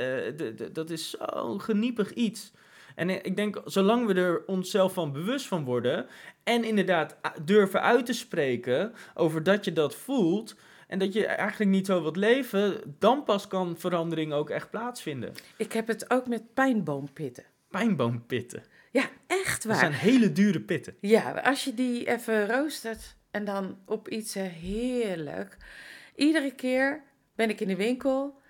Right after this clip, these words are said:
Speaker 2: en dan kijk ik of ze er zijn. Ik pak het zakje en ik leg hem weer terug. Want ik denk, "Nee, ik ga het toch niet doen.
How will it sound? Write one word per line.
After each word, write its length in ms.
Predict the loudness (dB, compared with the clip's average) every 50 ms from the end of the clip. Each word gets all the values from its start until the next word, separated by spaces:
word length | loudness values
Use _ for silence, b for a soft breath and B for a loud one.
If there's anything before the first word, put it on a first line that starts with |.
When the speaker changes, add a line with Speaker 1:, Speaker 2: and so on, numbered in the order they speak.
| b b b
Speaker 2:
en 100 | -4 -2
dan 260 | -2 -2 -4 -8 -8
kijk 320 | -4 -2 0 0 0 0 -2
ik 200 | -4 -4 -2 -2
of 140 | -2 -2
ze 120 | -2 -2 0
er 160 | 0 0 0
zijn. 380 | -2 -2 -4 -2 -2 -4 -4 -4
Ik 160 | -6 -8 -4 -2
pak 180 | -2 -2 0
het 140 | -2 -6 -6
zakje 420 | -4 -2 -2 -2 -2 -4 -8 -8
en 120 | -6 -4 -6
ik 120 | -4 -2
leg 180 | -2 -2 0 0
hem 120 | -2 -4
weer 180 | -2 -4 -6 -6
terug. 540 | -8 -10 -10 -10 -10 -12 -12 -16 -20 -20 B B B B B B B B B
Want 160 | -2 0 0
ik 140 | -2 0 0
denk, 360 | 0 0 0 -2 -4 -8 b b b b b b b b b b b
"Nee, 440 | 0 2 2 2 0 -2 -6 -10 -16 _ _ _ _ _ _ _ _ _ _ _ _
ik 120 | -6 -4
ga 100 | 0 0
het 100 | 0 2
toch 200 | 2 2 2 2
niet 160 | 2 0 0 0
doen. 280 | -2 -4 -4 -6 -10